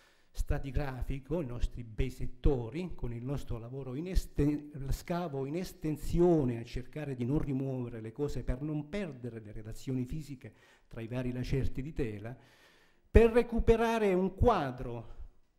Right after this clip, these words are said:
poi da dare a, al restauratore per un eventuale rincollaggio. Lì lo facciamo dato la, la eccezionalità di quel lavoro, ma non lo possiamo certo estendere a tutto perché sarebbe stupido oltretutto,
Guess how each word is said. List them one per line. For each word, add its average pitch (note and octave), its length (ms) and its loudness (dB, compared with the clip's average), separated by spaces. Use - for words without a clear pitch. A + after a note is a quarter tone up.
poi F3+ 300 8
da E3 140 2
dare D3 440 2
a, C#3 60 0
al C3 300 -4
restauratore C#3+ 920 -2
per C3+ 160 -6
un B2+ 140 -2
eventuale B2 600 0
rincollaggio. A#2+ 720 -10
Lì D#3 120 -4
lo D#3 120 -4
facciamo E3+ 720 0
dato C#3+ 300 -10
la, B2+ 160 -12
la C#3 180 -14
eccezionalità C#3 960 -6
di G#2+ 140 -18
quel G#2+ 200 -14
lavoro, A2+ 340 -2
ma A#3 100 -6
non B3+ 100 -8
lo G#3+ 80 -12
possiamo E3+ 400 -6
certo D#3 260 -6
estendere C#3+ 800 -8
a - 180 -20
tutto - 320 -8
perché - 220 -4
sarebbe B2 340 -12
stupido A2 500 -2
oltretutto, A2 680 -14